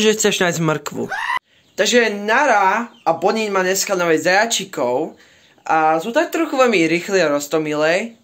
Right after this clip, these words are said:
Počkajte, teraz ukážem. Narodil sa už jedenásť dní a pozri, aký sú rozkošné. Počkaj, musím zobrať batériu. Haha, jaký sú rozkošné. A všetko je pekné.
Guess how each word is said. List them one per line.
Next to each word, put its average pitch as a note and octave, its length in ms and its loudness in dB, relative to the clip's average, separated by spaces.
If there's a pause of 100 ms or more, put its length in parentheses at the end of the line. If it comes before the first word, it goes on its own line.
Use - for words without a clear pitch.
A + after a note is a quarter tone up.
Počkajte, E3+ 480 -6
teraz D#3+ 160 0
ukážem. D3 400 -2 (480)
Narodil G3 400 4
sa G3 240 2
už E3+ 320 -2
jedenásť G3 720 0
dní E3 320 0
a C#3+ 80 -8
pozri, F3+ 240 -2
aký F3 160 -4
sú D#3 80 0
rozkošné. C3+ 560 -6
Počkaj, D3 320 -2
musím C#3 240 -6
zobrať D3 160 2
batériu. C3+ 440 -2 (2750)
Haha, B3 560 4 (1200)
jaký D4 320 0
sú C4 160 0
rozkošné. F3+ 960 -4 (1000)
A - 80 -6
všetko A3+ 400 0
je - 80 -2
pekné. D3 380 -2